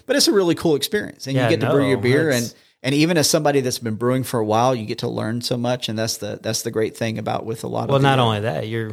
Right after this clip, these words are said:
Speaker 2: you're doing it with an expert, you know, who's done it a million times, and, uh,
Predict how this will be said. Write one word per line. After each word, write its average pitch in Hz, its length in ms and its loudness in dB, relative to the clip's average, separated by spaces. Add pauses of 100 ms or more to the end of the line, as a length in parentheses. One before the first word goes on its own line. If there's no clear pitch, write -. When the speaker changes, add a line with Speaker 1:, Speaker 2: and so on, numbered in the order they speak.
(220)
Speaker 2:
you're 135 80 -8
doing 185 160 6
it 160 40 4
with 135 120 4
an 120 120 2
expert, 135 480 2
you 147 100 4
know, 143 140 4
who's 147 180 4
done 135 220 4
it 117 180 0 (300)
a - 40 -20
million 120 380 -4
times, 120 480 -12
and, 107 140 -12
uh, 107 180 -12